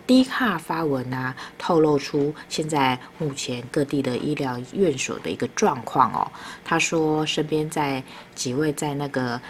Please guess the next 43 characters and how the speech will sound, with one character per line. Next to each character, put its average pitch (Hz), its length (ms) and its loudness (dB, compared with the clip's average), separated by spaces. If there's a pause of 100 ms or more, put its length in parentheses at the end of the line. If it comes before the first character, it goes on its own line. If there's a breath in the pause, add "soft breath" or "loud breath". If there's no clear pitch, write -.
(140 loud breath)
病 180 180 2
房 127 260 0
啊、 135 300 -2
急 143 160 -4
诊 131 200 -2
室 147 220 2
上 151 260 0
班 160 160 0
的 147 80 0
朋 123 300 -6
友 120 200 -2
都 135 180 0
表 113 240 0
示 147 300 0
啊， - 180 -2 (500 loud breath)
病 269 180 10
房 156 280 2
护 165 180 -2
理 123 120 0
师 139 360 2 (220)
陆 156 160 6
陆 147 160 4
续 139 220 -2
续 139 200 0
都 135 220 4
有 117 240 2
人 113 260 -4 (360)
确 185 320 6
诊， - 220 0 (1000 loud breath)
导 139 220 4
致 240 180 2
呢 190 260 2
这 175 120 -2
个 165 100 2
人 135 340 -2
力 175 220 -2
大 156 180 -2
大 143 160 -2
的 117 120 -6
减 117 340 -6
少。 95 420 0 (500 loud breath)
这 175 120 4
个 156 120 6